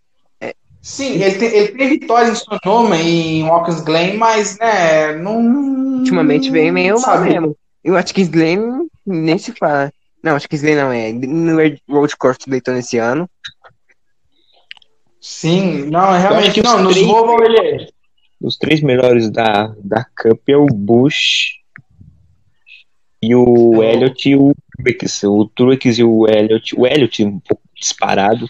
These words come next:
Speaker 3: Truex em
Speaker 1: Olha.
Speaker 3: segundo e o Busch em terceiro, eu acho. Eu acho que são esses os melhores
Speaker 1: Então.
Speaker 3: atualmente.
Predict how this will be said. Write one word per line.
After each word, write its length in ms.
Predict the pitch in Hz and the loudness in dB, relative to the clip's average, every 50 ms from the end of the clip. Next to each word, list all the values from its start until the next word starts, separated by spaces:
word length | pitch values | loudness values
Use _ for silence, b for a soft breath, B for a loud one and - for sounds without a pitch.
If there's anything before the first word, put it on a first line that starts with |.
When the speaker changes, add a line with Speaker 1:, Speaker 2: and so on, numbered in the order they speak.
| - - | -6 -2
Speaker 3:
Truex 320 | 113 110 110 113 - - | 0 0 0 -2 -2 -4
em 40 | 202 | -2
Speaker 1:
Olha. 100 | 226 233 - | -2 -2 -2
Speaker 3:
segundo 300 | 359 214 190 - - - - - | -2 -4 -4 -6 -10 -18 -18 -16
e 120 | 123 131 123 | -14 -12 -8
o 80 | 113 | -2
Busch 280 | 107 117 120 123 - - | 0 2 2 2 0 -2
em 60 | 123 | -6
terceiro, 520 | 123 - 135 127 - - - 107 107 104 98 | -2 -2 -2 -2 -2 -2 -2 0 0 0 -2
eu 60 | 95 | -2
acho. 240 | 98 98 - - - | -6 -10 -10 -6 -4
Eu 40 | 98 | -4
acho 140 | 98 - - | -4 -4 -6
que 80 | - | -8
são 180 | - - 135 139 | -4 -2 0 2
esses 260 | 131 117 - - - | 2 0 -2 -4 -6
os 120 | 110 110 | -4 -4
melhores 420 | 110 107 104 107 107 104 104 101 95 | -2 0 0 0 2 2 2 0 0
Speaker 1:
Então. 80 | 104 | -2
Speaker 3:
atualmente. 560 | 95 - - - 101 101 98 95 98 - - | -2 -2 -2 -2 -2 -2 -4 -6 -10 -12 -16